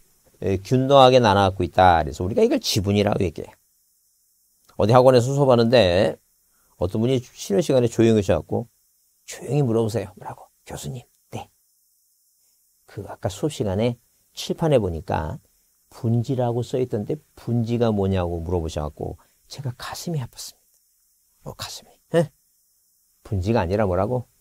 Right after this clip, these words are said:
지분이에요, 지분. 땅을 균등하게 나-, 그래서 여러분 뭐, 그,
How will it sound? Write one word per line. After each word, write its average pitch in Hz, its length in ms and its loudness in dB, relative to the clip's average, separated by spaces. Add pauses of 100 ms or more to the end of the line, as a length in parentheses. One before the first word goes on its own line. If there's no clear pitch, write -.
(100)
지분이에요, 185 580 -4
지분. - 400 -8
땅을 226 440 6
균등하게 135 480 6
나-, 85 140 2
그래서 190 240 2
여러분 185 320 4
뭐, 151 200 2 (360)
그, 135 220 -2